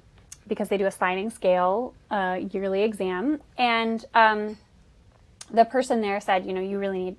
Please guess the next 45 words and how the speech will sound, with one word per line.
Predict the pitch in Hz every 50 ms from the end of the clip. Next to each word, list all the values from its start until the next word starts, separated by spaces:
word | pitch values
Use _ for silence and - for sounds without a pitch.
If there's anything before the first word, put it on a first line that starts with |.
| -
health | - - 214 196 -
insurance." | 202 196 202 190 185 185 185 -
It | - -
was | 220 202 202
before | - 208 196 - - 208 196 196 190 190 190 185 185 - - - - - -
the | -
pre-existing | 208 - 214 190 190 196 185 - 190 180
conditions | - 190 185 202 208 - 240 233 226
law | 233 220 214 214
had | 202 202 -
passed. | - 196 190 190 190 196 202 - - - - -
And, | - 208 190 190 190 190 190
um, | 202 190 185 185 185 185 180 180 - - - - _ _ - - - - _ _ _ -
if | - 240 233 -
you, | 220 220 202 196 -
if | 220 214 -
this | 214 202 -
is | 202 185
something, | - - 339 359 311 - 214 202 208 202
like, | 196 190 180 - -
it's | 202 190 -
a, | 208 190 - - _ _ -
it's | 226 214 214
a | 220
problem. | 202 - 190 185 - - - - - - -
It's, | - 190 - - -
it's | - 202 196 - - -
gonna | - 208 196 190 180
be, | - 196 185 185 180 -
it's | 190 214 -
gonna | - 208 196
be | 185 180
hard | 180 - 196 185
to | - 185
get | 185 175
health | 170 180 175 - -
insurance. | 185 180 - - - 233 - - - - - - - - - - - - - - - - -
So | - - - 262 247 240 233 226 226 220 220 - - - - - - -
what | - 240 226 233 233 226
I, | 220 214 208 202 208 - -
uh, | 226 208 202 196 196 196 -
what | 214 220
I | 220 214
did | 220 - - 311 339 359 370 359 277
was | 240 220 202 190 185 185 185 185 185 - - -